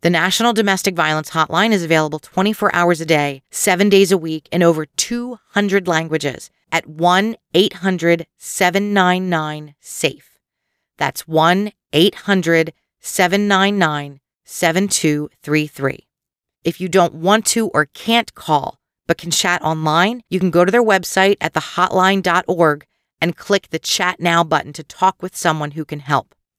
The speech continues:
The Pennsylvania Coalition Against Domestic Violence is available online at P C A D V dot org.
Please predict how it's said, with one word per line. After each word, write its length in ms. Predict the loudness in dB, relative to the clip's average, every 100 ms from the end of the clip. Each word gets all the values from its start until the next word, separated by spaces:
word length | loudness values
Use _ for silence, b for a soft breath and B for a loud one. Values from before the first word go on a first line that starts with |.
| _
The 60 | 0
Pennsylvania 600 | 2 2 2 2 2 0
Coalition 520 | 2 4 4 2 0
Against 300 | 0 -2 -2
Domestic 380 | -2 0 -2 -2
Violence 400 | 0 2 0 -2
is 100 | 0
available 360 | 2 4 2
online 540 | 0 0 2 2 2 0
at 140 | -4
P 200 | -8 -4
C 340 | -2 0 0
A 200 | 2 2
D 220 | 2 -2 0
V 220 | -2 0
dot 200 | 0 0
org. 360 | 2 4 2